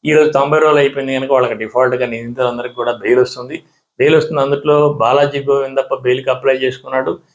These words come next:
మిగతా వాళ్ళు కూడా ఈరోజు అప్లై చేసుకుంటారు. ఇప్పటికి కూడా ఈ సిట్టు ఈ విషయాన్ని వదిలేసి చేతులు ఎత్తేస్తుందా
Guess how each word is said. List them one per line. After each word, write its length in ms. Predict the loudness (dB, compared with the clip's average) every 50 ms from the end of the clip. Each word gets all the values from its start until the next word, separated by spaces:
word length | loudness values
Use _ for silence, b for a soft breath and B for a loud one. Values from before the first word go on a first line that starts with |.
| _ _ _ _ -4
మిగతా 260 | -2 0 2 2 2 4
వాళ్ళు 180 | 4 4 4 4
కూడా 180 | 4 2 0
ఈరోజు 280 | 0 -2 -2 -2 -2 -2
అప్లై 280 | -4 -4 -2 -2 0
చేసుకుంటారు. 560 | 0 0 -2 -4 -10 -16 -8 -6 -4 -4 -4 -6 -10 b b b b _ -6
ఇప్పటికి 420 | -6 -4 -2 0 0 2 2 2
కూడా 260 | 2 2 4 4 2 2 0 -2 -6 -12 _ _ _ _ _ _ _ _ _ _ _ _ _ _ -8
ఈ 120 | -4 -2 -2 -2
సిట్టు 420 | -2 -2 -2 -2 -2 0 2 2
ఈ 180 | 2 2 2 0 0
విషయాన్ని 460 | 0 -2 -2 0 0 0 2 2 4
వదిలేసి 420 | 4 4 4 4 2 0 0 -2 0 0
చేతులు 260 | 2 2 2 2 2
ఎత్తేస్తుందా 680 | 2 2 2 0 0 -2 -2 -6 -10 -2 0 0 2